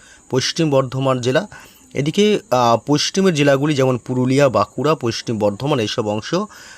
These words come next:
বিক্ষিপ্তভাবে ভারী বৃষ্টির সম্ভাবনা থাকবে ঘূর্ণিঝড়ের পরোক্ষ প্রভাবে। সরাসরি প্রভাব আমাদের বাংলায় না পড়লেও এর পরোক্ষ প্রভাবে ভারী বৃষ্টি হবে। পশ্চিমবঙ্গের, দক্ষিণবঙ্গের সমস্ত জেলাগুলিতেই বুধবার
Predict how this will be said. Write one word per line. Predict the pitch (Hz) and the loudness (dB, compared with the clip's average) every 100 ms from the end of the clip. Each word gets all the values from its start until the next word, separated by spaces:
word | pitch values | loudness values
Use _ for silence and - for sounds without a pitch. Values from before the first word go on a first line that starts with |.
| - _ | -20 _
বিক্ষিপ্তভাবে | 123 139 - - 190 - 160 143 175 202 | -4 -4 -4 -2 -2 -2 -2 0 0 -2
ভারী | 113 113 113 | -4 0 0
বৃষ্টির | 104 104 - 175 | 0 -2 -4 -4
সম্ভাবনা | - 113 110 113 110 110 | -2 -4 0 0 0 0
থাকবে | 120 120 170 196 | -2 -2 -4 -4
ঘূর্ণিঝড়ের | 107 113 117 110 123 123 | -4 -2 -2 0 -2 -2
পরোক্ষ | - 117 131 - | 0 0 0 -6
প্রভাবে। | - 104 98 - - - - - - | -2 -2 -2 -6 -10 -14 -20 -20 -12
সরাসরি | - 131 147 - 185 202 | -2 0 0 0 -2 0
প্রভাব | 143 135 143 131 | -2 0 2 2
আমাদের | 117 117 131 - _ 120 | 2 2 0 -2 _ -2
বাংলায় | 110 107 117 | 0 2 2
না | 113 107 | 2 0
পড়লেও | - 120 127 185 | 0 -2 0 0
এর | 151 | 0
পরোক্ষ | - 117 135 - | 0 0 0 -4
প্রভাবে | 156 123 113 131 | -4 -4 -2 -2
ভারী | 170 123 98 | 0 -2 -2
বৃষ্টি | 98 - 135 | -4 -6 -4
হবে। | 135 180 202 - - - - | -2 -2 -6 -14 -20 -20 -4
পশ্চিমবঙ্গের, | 139 151 - 202 190 185 185 | -2 -2 0 0 0 0 0
দক্ষিণবঙ্গের | 131 127 - 165 151 120 131 180 185 - - | 0 -2 -4 -4 -2 -2 -2 -4 -8 -18 -18
সমস্ত | - - 151 180 - 175 | -10 -4 0 -2 -2 -2
জেলাগুলিতেই | 131 120 113 117 120 165 185 | 0 2 2 2 -2 -2 -2
বুধবার | 120 104 101 123 | -2 -4 0 0